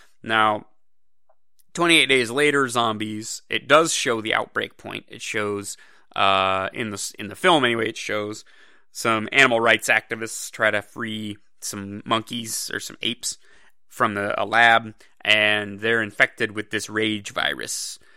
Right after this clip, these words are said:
And the rage virus, they let the monkey out, the monkey bites one of the s-, <laughs> environmentalists, and then it shows a really graphic, it's, it's actually really graphic the way that the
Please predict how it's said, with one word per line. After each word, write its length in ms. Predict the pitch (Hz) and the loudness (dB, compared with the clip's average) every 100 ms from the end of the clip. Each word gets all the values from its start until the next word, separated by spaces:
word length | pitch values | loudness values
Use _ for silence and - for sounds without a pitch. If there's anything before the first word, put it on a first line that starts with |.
| - - | -20 -12
And 460 | - 104 101 101 98 | 0 4 4 2 -4
the 60 | 101 | -4
rage 380 | 120 135 123 | 0 2 0
virus, 480 | 117 113 110 113 - | 2 2 2 -2 -6
they 140 | 104 104 | -8 -2
let 200 | 123 117 | -2 -2
the 40 | |
monkey 380 | 117 120 113 113 | -4 -4 0 4
out, 180 | 113 107 | 4 4
the 60 | |
monkey 260 | 113 123 110 | -2 -4 -2
bites 360 | 120 123 - | 0 0 0
one 120 | 127 117 | -6 -6
of 60 | |
the 60 | 107 | -6
s-, 180 | - - | -12 -16
<laughs> 0 | |
environmentalists, 1080 | 127 - 120 110 127 120 120 117 117 - - - - | -16 -14 -10 4 4 4 -4 -6 -8 -14 -18 -20 -16
and 460 | - 117 117 117 113 | 4 8 8 6 4
then 260 | 113 107 110 - - _ _ - _ | -2 -2 -8 -14 -20 _ _ -20 _
it 140 | 117 113 | -2 0
shows 320 | - 160 151 | 0 2 2
a 60 | |
really 260 | 127 165 208 | -2 -4 -6
graphic, 640 | 139 135 165 156 - - | -4 0 2 0 -4 -8
it's, 160 | 107 - | -8 -6
it's 180 | 113 - | -8 -8
actually 180 | 123 | -10
really 260 | 107 156 160 | -6 -4 -4
graphic 440 | 127 127 127 123 | 0 0 0 -6
the 100 | - | -8
way 360 | 110 117 113 110 | -4 -2 0 0
that 380 | 107 107 - - | 0 -2 -4 -8
the 400 | 107 104 98 98 | -8 -6 -8 -12